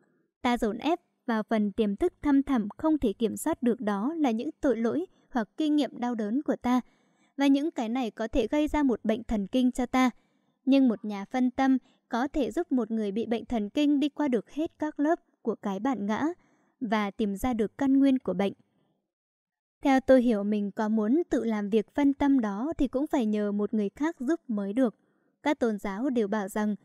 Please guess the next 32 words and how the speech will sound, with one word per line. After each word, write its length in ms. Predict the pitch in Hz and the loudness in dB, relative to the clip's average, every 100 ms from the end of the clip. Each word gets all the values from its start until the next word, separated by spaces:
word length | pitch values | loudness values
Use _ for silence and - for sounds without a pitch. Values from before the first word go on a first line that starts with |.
| _ - | _ -2
muốn 220 | 262 294 | 2 2
tự 220 | - 285 | 0 -4
dò 220 | 254 214 196 | -4 -8 -6
xét 240 | 302 339 | -6 0
nội 200 | 269 214 | 0 0
tâm 280 | - 294 277 | 0 2 4
mình 240 | 220 202 247 | 2 0 -2
thì 100 | 226 | -2
phải 180 | 208 | -2
nhờ 180 | 208 208 | -2 0
một 200 | 208 208 | -2 -2
người 260 | 220 208 202 | -2 -2 -4
hướng 200 | 226 233 | -2 -2
dẫn 260 | 254 254 339 - | -2 -2 -2 0
tâm 200 | 285 269 | 0 2
hồn. 260 | 220 196 - _ _ _ _ 233 | 0 -2 -8 _ _ _ _ -4
Dù 260 | 220 220 | 0 0
có 160 | - 220 | 0 -4
được 180 | 277 233 | -2 -2
người 160 | 208 | -4
hướng 180 | 220 240 | -4 -6
dẫn 300 | 247 247 349 - _ - | -4 -4 -4 -8 _ -4
thì 120 | 269 | -2
chúng 220 | 240 233 | 0 -4
ta 200 | 254 302 | -2 -2
cũng 260 | 294 240 269 | 0 0 0
chỉ 260 | - 233 190 | 0 -2 -2
có 320 | - 196 240 | -8 -8 -2
thể 100 | 269 | 0
được 200 | 202 202 | 0 0
biết 220 | 247 349 | 2 2
được 220 | 247 214 | 0 -4